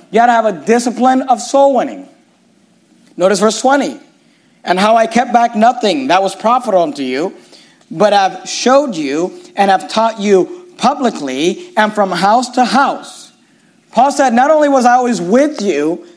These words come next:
at all seasons," but he said, "I was also out there preaching publicly and from house to house." Go to Acts chapter five. Acts chapter five, look at verse forty-two. Acts chapter five and verse forty-two.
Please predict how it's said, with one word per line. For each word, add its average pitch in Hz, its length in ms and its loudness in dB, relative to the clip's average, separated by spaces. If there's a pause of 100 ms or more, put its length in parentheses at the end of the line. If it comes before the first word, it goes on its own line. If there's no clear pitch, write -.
(140)
at 220 140 4
all 254 200 2
seasons," 151 640 -4 (240)
but 247 120 2
he 254 100 0
said, 269 440 0 (140)
"I 240 100 4
was 247 160 0
also 254 400 2
out 269 360 -2
there 208 360 2 (220)
preaching 277 480 2
publicly 285 920 0
and 254 380 2 (180)
from 226 140 2
house 214 360 0
to 233 140 -2
house." 220 220 0
Go 202 140 -2
to 190 100 2
Acts 196 220 0
chapter 185 240 -4
five. 175 320 -2 (340)
Acts 190 240 0
chapter 185 220 -2
five, 175 280 2
look 165 120 -4
at 170 60 -6
verse 175 140 0
forty-two. 170 640 -4 (300)
Acts 196 300 0
chapter 190 240 -2
five 185 320 2
and 160 120 -4
verse 170 200 -2
forty-two. 170 580 -4